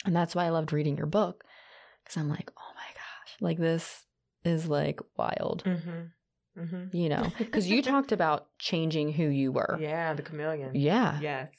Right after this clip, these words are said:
Speaker 1: And I was like, "Dude, that is me, the chameleon."
Speaker 2: <laughs> Yes.
Speaker 1: You know?
Speaker 2: Yeah.
Speaker 1: Um, and it's, it's,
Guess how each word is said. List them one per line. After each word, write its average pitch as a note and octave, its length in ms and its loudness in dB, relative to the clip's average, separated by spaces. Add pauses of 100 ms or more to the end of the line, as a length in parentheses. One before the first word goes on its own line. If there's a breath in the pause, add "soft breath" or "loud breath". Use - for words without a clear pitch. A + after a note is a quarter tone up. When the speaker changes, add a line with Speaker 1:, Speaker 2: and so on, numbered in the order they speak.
Speaker 1:
And E3+ 140 4
I D#3+ 120 4
was D#3 160 -2
like, C#3+ 260 0
"Dude, C3+ 280 4
that C#3 200 6
is D3 160 4
me, D4+ 400 6
the A3+ 100 6
chameleon." G3 680 4
Speaker 2:
<laughs> - 80 -20
Yes. - 340 -2 (600 soft breath)
Speaker 1:
You F#3 140 4
know? D#3+ 320 2 (120)
Speaker 2:
Yeah. F3 200 -2
Speaker 1:
Um, D#3+ 420 0 (1200)
and E3 100 2
it's, E3 180 -2 (180)
it's, E3 340 -2